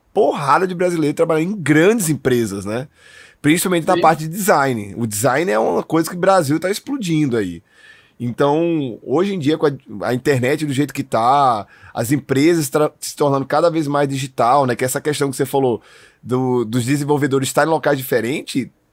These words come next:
Speaker 1: do, dos grandes, né, Lucas? É, é, é assim totalmente. A gente tem jogo que é, começa no Canadá, termina na Ásia, aí pega um pedaço na Europa,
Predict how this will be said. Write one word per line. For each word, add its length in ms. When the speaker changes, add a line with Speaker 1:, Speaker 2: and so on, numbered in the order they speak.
Speaker 1:
do, 200
dos 260
grandes, 640
né, 240
Lucas? 380
É, 40
é, 60
é 40
assim 580
totalmente. 540
A 20
gente 140
tem 180
jogo 180
que 100
é, 140
começa 380
no 60
Canadá, 520
termina 720
na 440
Ásia, 320
aí 180
pega 260
um 80
pedaço 380
na 80
Europa, 840